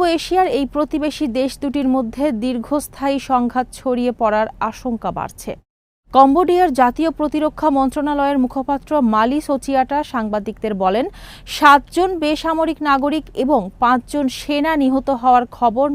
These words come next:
নিশ্চিত হয়েছে। এর আগে গত বৃহস্পতিবার থাই রকেট হামলায়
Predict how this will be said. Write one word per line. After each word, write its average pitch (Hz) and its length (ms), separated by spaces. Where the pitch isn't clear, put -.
নিশ্চিত - 380
হয়েছে। 185 400
এর 220 140
আগে 226 180
গত 220 140
বৃহস্পতিবার 269 720
থাই 269 340
রকেট 294 300
হামলায় 269 380